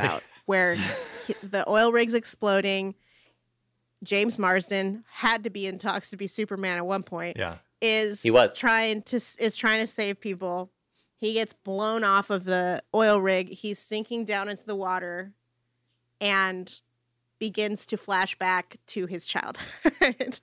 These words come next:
Speaker 1: <laughs>
Speaker 2: Interesting. You know, and so would that have been after the Deepwater Horizon thing
Speaker 1: It was,
Speaker 2: in
Speaker 1: came out,
Speaker 2: two thousand eight?
Speaker 1: um, yes.
Speaker 2: Okay.
Speaker 1: This
Speaker 2: I
Speaker 1: was
Speaker 2: feel
Speaker 1: one,
Speaker 2: like
Speaker 1: that movie was one year after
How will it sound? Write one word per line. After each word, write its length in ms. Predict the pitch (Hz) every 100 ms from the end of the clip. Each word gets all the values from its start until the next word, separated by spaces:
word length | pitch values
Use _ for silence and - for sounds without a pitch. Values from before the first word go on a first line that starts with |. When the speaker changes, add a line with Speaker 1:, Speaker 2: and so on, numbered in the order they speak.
| _
Speaker 1:
<laughs> 100 | -
Speaker 2:
Interesting. 440 | 110 87 - - 101 _ - -
You 80 | 156
know, 180 | 180 156 -
and 140 | 143 123
so 80 | 139
would 120 | 127
that 140 | 131
have 80 | 139
been 160 | 139 127
after 520 | 113 - 127 120 117
the 80 | 113
Deepwater 380 | 107 110 113 107
Horizon 420 | 98 95 98 107
thing 220 | 104 110 107
Speaker 1:
It 40 | 233
was, 180 | 233 117
Speaker 2:
in 80 |
Speaker 1:
came 200 | 110 247
out, 120 | 247 - _ _
Speaker 2:
two 80 | -
thousand 260 | 208 202 202
eight? 40 |
Speaker 1:
um, 200 | 196 208 - _ _ _
yes. 380 | 202 160 - - _ -
Speaker 2:
Okay. 280 | 104 85 85 _ _ -
Speaker 1:
This 120 | 226
Speaker 2:
I 60 |
Speaker 1:
was 80 | -
Speaker 2:
feel 80 | 196
Speaker 1:
one, 100 | 226
Speaker 2:
like 120 | 226
Speaker 1:
that 240 | 220 240 254
movie 280 | 262 247 247
was 200 | 220 202
one 220 | 196 196
year 200 | 185 185
after 640 | 180 170 - 175 170 170